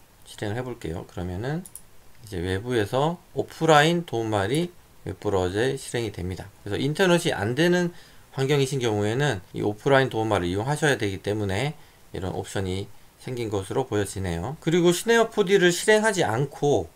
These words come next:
오프라인 도움말을 보고 싶으신 경우에는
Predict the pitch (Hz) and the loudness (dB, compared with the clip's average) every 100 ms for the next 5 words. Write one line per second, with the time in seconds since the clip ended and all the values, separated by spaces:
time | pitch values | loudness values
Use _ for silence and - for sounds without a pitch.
0 | - - - - - - - - - - | -20 -20 -20 -20 -20 -20 -20 -20 -20 -18
1 | - - - 160 139 131 131 120 113 113 | -12 -4 4 4 4 2 2 2 2 -2
2 | 117 - 127 120 107 101 101 107 156 113 | -4 -6 -6 -4 -2 0 0 2 0 0